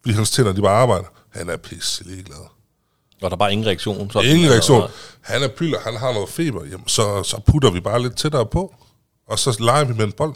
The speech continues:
Speaker 1: Han gider ikke se fjernsyn, han gider ikke noget. Han vil bare gerne lege hele tiden. Så vi ved ikke, hvornår det der kommer, hvor, hvornår reagerer han. Altså, når han er ked af det om natten, så er det bare lige, af ham på maven, giv ham en sut. Altså, vi har ikke, vi er ikke nået dertil, hvor vi tror, andre mennesker er.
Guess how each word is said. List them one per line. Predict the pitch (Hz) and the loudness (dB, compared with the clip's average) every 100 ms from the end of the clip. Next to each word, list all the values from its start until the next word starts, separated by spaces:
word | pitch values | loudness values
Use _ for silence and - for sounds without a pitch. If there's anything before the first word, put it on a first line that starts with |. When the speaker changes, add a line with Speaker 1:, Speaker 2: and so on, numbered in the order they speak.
| - | -12
Speaker 1:
Han | 87 | -10
gider | 92 85 | -8 -8
ikke | 95 | -8
se | - | -10
fjernsyn, | - 104 117 - 90 | -8 -8 -8 -8 -8
han | 92 | -8
gider | 104 117 | -6 -6
ikke | 101 104 | -6 -6
noget. | 113 104 | -4 -4
Han | 107 | -2
vil | 101 | -4
bare | - - - | -4 -12 -14
gerne | 82 - | -14 -12
lege | 82 85 | -14 -14
hele | 80 87 | -16 -14
tiden. | - 92 _ _ _ _ _ _ _ - - | -14 -16 _ _ _ _ _ _ _ -20 -14
Så | - | -6
vi | 104 120 | -2 2
ved | 147 123 | 2 2
ikke, | 110 | 2
hvornår | 110 113 | 2 0
det | 104 | 2
der | 104 | 0
kommer, | 92 131 131 82 | 4 2 4 0
hvor, | 92 85 | 0 -2
hvornår | 80 101 107 107 90 | 0 0 2 2 0
reagerer | 90 85 120 85 | -4 -2 -2 -2
han. | 90 87 | -4 -6
Altså, | 90 90 80 - _ _ _ _ _ _ - | -8 -6 -8 -12 _ _ _ _ _ _ -6
når | |
han | 104 107 | -2 0
er | |
ked | - 139 | 2 4
af | 110 | 4
det | 104 | 4
om | 95 | 2
natten, | 117 - 90 - | 0 -2 -12 -8
så | - | -2
er | 117 | 0
det | 101 | 0
bare | 104 110 | 2 2
lige, | 107 110 120 | 0 -2 0
af | 117 | 0
ham | 101 | 0
på | 101 | 0
maven, | 107 113 | 0 -2
giv | 110 | -4
ham | 104 95 | -6 -6
en | |
sut. | 90 117 - | -6 -10 -12
Altså, | - 101 | -10 -6
vi | |
har | 101 | -4
ikke, | 117 - | -4 -4
vi | 107 | -4
er | 117 | -2
ikke | 117 127 | 0 2
nået | 131 92 | 4 2
dertil, | 95 92 - 107 110 | 0 -4 -4 -6 -4
hvor | 90 | -4
vi | 87 | -4
tror, | - 120 95 - | -4 -2 -2 0
andre | 101 110 | -2 0
mennesker | 101 98 104 - | -2 -4 -6 -6
er. | 90 | -6